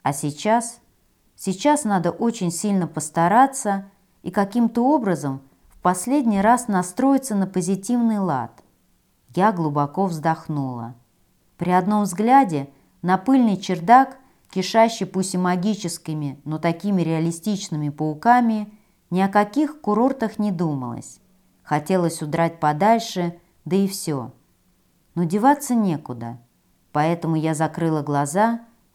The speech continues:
и постаралась для начала хотя бы унять панику. Так, вдох-выдох. Маленький шажок вперёд. Это первый и последний раз.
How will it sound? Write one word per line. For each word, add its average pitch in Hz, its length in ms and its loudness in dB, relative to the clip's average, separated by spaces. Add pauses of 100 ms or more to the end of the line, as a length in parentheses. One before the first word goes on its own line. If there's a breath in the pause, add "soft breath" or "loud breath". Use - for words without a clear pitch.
(100)
и 156 60 -6
постаралась 220 720 4
для 170 180 0
начала 208 480 2
хотя 190 440 0
бы 180 140 -4
унять 165 540 -2
панику. 127 680 -6 (520)
Так, 143 380 -2 (560)
вдох-выдох. 151 1120 -2 (540)
Маленький 208 520 2
шажок 185 480 -2
вперёд. 156 640 -4 (560)
Это 170 240 -4
первый 170 560 0 (180)
и 165 80 -8
последний 233 680 0
раз. 147 440 -4